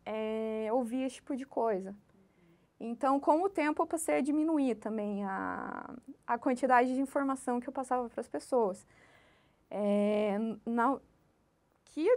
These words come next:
assim, hoje, assim, das pessoas que convivem comigo, é um grupo bem restrito de pessoas que sabiam a história inteira, que, que desde dois mil e treze eu tava estudando, é, e apoiaram muito, entenderam quando eu falei, "Ó, a partir de agora,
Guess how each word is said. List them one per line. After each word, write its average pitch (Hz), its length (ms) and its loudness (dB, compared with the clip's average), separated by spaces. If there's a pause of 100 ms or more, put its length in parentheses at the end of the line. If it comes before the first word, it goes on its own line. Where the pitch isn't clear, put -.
(180)
assim, 240 440 2
hoje, 302 340 8
assim, 277 260 0
das 277 180 -2
pessoas 269 360 -6
que 294 100 -8
convivem 254 460 -4
comigo, 254 460 -4
é 330 60 -2
um 269 160 -2
grupo 254 280 -2
bem 254 260 0
restrito 311 460 -2
de 262 80 -10
pessoas 247 500 0
que 254 120 -6
sabiam 233 440 -2
a 240 60 0
história 226 300 -2
inteira, 220 560 -4
que, 214 560 -8
que - 100 -10
desde 220 320 -4
dois 220 220 -4
mil 214 120 -6
e 214 60 -8
treze 208 340 -4
eu 208 60 -8
tava 208 220 -4
estudando, 220 760 -4 (680)
é, 202 440 -2
e 226 60 0
apoiaram 226 580 4
muito, 247 400 -2
entenderam 247 680 -2
quando 226 220 -6
eu 214 40 -4
falei, 240 260 -2
"Ó, 214 120 2
a 202 60 0
partir 208 400 -4
de 233 60 -2
agora, 220 840 0